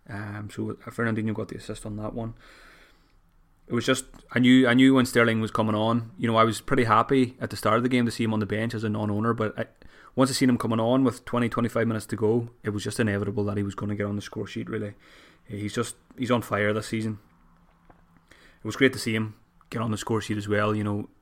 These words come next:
I, I'm a Man United fan. I never like to see City winning, but it was good to see Sterling get on the score sheet after the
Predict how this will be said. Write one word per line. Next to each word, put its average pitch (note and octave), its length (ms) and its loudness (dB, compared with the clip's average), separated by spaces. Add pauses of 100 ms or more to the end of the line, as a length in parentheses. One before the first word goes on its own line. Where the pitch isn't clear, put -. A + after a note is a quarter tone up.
(220)
I, A#2 180 -10
I'm A2+ 140 0
a A2+ 40 2
Man G#2+ 180 0
United G#2+ 260 0
fan. A2 200 -2
I G#2+ 40 -2
never A2 240 -2
like G#2+ 140 -4
to - 60 -16
see G#2+ 140 -8
City G#2 240 -2
winning, A2 220 -2
but A2 100 0
it G#2+ 40 0
was A2 100 -6
good A#2 240 -4 (420)
to - 80 -16
see A#2+ 140 -4
Sterling A2 440 2
get A2+ 140 2
on A2 80 2
the A2 60 0
score A2 240 -2
sheet A2 180 -4
after G#2+ 300 -2
the G#2 320 0